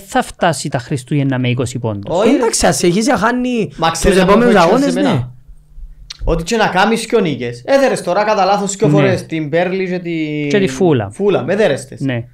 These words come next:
Speaker 2: Τούν το πράγμα που έζησες τώρα, τούν τα έξι παιχνίδια,
Speaker 1: Ενώ
Speaker 2: να
Speaker 1: ξαναζήσεις,
Speaker 2: ξαναζήσεις
Speaker 1: ναι,
Speaker 2: τις
Speaker 1: άλλα
Speaker 2: σεζόν.
Speaker 1: έξι μάτς συνεχόμενα μπορεί να χάσεις. Ξέρω το, μα
Speaker 2: Και
Speaker 1: φαίνεται.
Speaker 2: θα βάλεις γκολ πάλι και πάλι να έχεις τα ίδια
Speaker 1: Φαίνεται,
Speaker 2: προβλήματα και τα ίδια,
Speaker 1: ε,
Speaker 2: τα ίδια.
Speaker 3: Ε, θα
Speaker 1: είμα-,
Speaker 3: πάει δεύτερη κατηγορία όμως έτσι.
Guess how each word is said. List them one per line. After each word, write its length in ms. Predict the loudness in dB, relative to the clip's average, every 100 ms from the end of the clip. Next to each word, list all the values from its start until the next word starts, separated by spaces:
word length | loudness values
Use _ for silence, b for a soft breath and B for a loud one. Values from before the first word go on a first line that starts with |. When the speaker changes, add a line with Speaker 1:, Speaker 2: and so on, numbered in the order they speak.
| b _
Speaker 2:
Τούν 180 | -2 0
το 80 | 2
πράγμα 200 | 2 2
που 60 |
έζησες 360 | 0 0 -4 -2
τώρα, 220 | 0 0
τούν 120 | 0
τα 60 | -4
έξι 180 | -4 -4
παιχνίδια, 520 | -4 -4 -4 -4 -10
Speaker 1:
Ενώ 180 | -2 2
Speaker 2:
να 100 | 2
Speaker 1:
ξαναζήσεις, 680 | 2 0 2 2 2 2 2
Speaker 2:
ξαναζήσεις 260 | 2 2 2
Speaker 1:
ναι, 60 |
Speaker 2:
τις 180 | 0 2
Speaker 1:
άλλα 100 | 4 6
Speaker 2:
σεζόν. 160 | 4 2
Speaker 1:
έξι 220 | -2 -2
μάτς 220 | -2 -2
συνεχόμενα 540 | -2 0 2 2 0
μπορεί 160 | 0 -2
να 100 | -2
χάσεις. 280 | -4 -6 -6
Ξέρω 280 | -4 -2 -2
το, 140 | -6 -4
μα 100 | 2
Speaker 2:
Και 100 | 4
Speaker 1:
φαίνεται. 200 | 4 2
Speaker 2:
θα 80 | 2
βάλεις 320 | 2 0 -2
γκολ 140 | -2
πάλι 260 | 0 0 0
και 120 | 0
πάλι 260 | 0 0 -2
να 60 |
έχεις 120 | -6 -4
τα 80 | -2
ίδια 120 | 2
Speaker 1:
Φαίνεται, 300 | 2 2 2
Speaker 2:
προβλήματα 320 | 4 4 2
και 160 | -2 -8
τα 140 | -4 0
ίδια, 140 | 2
Speaker 1:
ε, 520 | 4 4 2 0 0
Speaker 2:
τα 80 | 0
ίδια. 20 |
Speaker 3:
Ε, 100 | 2
θα 40 | 4
Speaker 1:
είμα-, 160 | 4 2
Speaker 3:
πάει 200 | 2 0
δεύτερη 280 | -2 -6
κατηγορία 500 | -6 -4 -4 -4 -6 -8
όμως 220 | -12 -14
έτσι. 300 | -18 -20